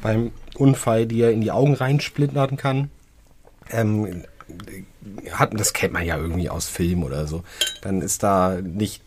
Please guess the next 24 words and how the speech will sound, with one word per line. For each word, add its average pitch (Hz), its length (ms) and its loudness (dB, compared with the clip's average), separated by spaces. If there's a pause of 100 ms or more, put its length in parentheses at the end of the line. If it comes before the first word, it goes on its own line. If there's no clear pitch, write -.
(140)
die 101 80 -2
komplette 107 460 -4
Scheibe 135 260 2
zu 131 140 -4
Bruch 131 180 2
gegangen, 117 280 0
sondern 104 280 0
eher, 101 420 0
äh, 98 200 -4 (120)
der 101 420 0 (680)
kleine 135 400 6
Ort, 123 240 4
wo 135 40 2
du 113 80 4
reingehauen 117 500 4
hast 113 100 2
und 110 120 -2
drumherum 110 400 2
ist 98 100 -4
es 101 80 -8
so 104 80 -4
gesplittert. 127 420 -2 (600)
Äh, 110 80 0
aber 104 580 2